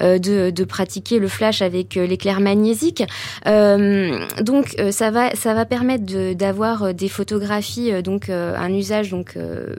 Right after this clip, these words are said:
plus sûr, euh, plus efficace aussi. Et, euh, et donc, euh, Re-, euh, Rebikov, euh, il va être très vite, euh, contacté en fait, euh, par, euh, Henri, euh, Broussard, euh, qui va être, euh, le président du club alpin sous-marin,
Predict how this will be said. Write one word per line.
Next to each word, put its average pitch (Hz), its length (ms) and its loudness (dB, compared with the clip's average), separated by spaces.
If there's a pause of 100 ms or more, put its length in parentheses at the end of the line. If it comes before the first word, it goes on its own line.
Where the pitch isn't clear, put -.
(100)
plus 208 200 -4
sûr, 294 460 0 (360)
euh, 175 640 2
plus 208 280 -2
efficace 269 560 0
aussi. 320 380 -2 (440)
Et, 294 240 6
euh, 196 340 4
et 214 100 0
donc, 277 280 0
euh, 196 100 0
Re-, 220 260 -2
euh, 185 280 0
Rebikov, 220 800 -2
euh, 202 40 0
il 208 140 0
va 247 140 2
être - 180 -8
très 302 240 0
vite, - 420 -4
euh, 196 160 -2
contacté 277 640 -4
en 226 80 -2
fait, 254 460 -8
euh, 196 180 -2
par, 247 540 -2
euh, 180 160 -2 (340)
Henri, 214 320 0
euh, 185 100 0
Broussard, 202 520 -2
euh, 202 120 -2
qui - 180 -10
va 185 80 -4
être, 190 260 -4
euh, 180 140 -6 (260)
le 240 160 2
président 240 560 0
du 208 140 -4
club 202 200 -4
alpin 190 360 -4
sous-marin, 175 460 -4